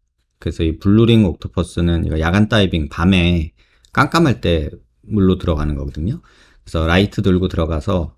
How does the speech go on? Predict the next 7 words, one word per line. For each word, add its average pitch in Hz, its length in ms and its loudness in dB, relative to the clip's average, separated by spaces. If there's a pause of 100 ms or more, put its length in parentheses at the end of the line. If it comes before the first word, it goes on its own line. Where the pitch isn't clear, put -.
이렇게 78 280 -6
블루링 82 720 0
옥토퍼스를 78 560 -8
찾아가지고 110 720 -6
사진을 87 400 -6
찍은 110 260 -4
거고요. 82 420 -10